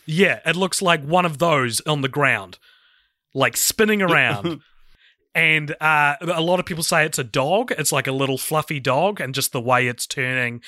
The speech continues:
Speaker 1: makes it look like it's some other, like, weird gyrating meat monster. Uh, but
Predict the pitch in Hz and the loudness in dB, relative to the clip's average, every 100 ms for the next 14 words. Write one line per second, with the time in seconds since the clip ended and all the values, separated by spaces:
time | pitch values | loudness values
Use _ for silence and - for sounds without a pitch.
0 | - - - 135 127 - 147 123 123 135 | -20 -20 -4 -2 0 -2 -4 -4 -4 -2
1 | 120 - 120 - - - 165 123 127 120 | -2 -2 -4 -4 -2 0 -2 0 -2 -2
2 | 123 120 113 - - - 127 131 131 131 | -4 -2 -4 -6 -14 -10 -6 -2 0 0
3 | 127 117 - - - 147 - - 151 123 | 0 -2 -12 -20 -14 -14 -6 0 2 4
4 | 127 123 123 131 135 120 117 127 170 - | 2 2 0 2 -2 -2 -2 -2 -2 -4
5 | - 143 160 185 - - 226 - - - | -6 -2 0 0 -2 -2 -2 -6 -18 -20
6 | - _ 143 139 139 139 - 156 | -20 _ 2 2 2 0 2 2